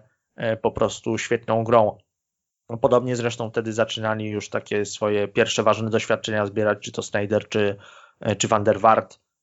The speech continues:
e, chociażby, a zatem tych, tych takich akcentów, e, młodości było wiele.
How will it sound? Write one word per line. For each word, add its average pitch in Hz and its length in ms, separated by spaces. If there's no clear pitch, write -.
e, 104 240
chociażby, 107 520
a 98 60
zatem 98 300
tych, - 260
tych - 200
takich 95 300
akcentów, 98 680
e, 101 540
młodości 104 580
było 104 200
wiele. 110 380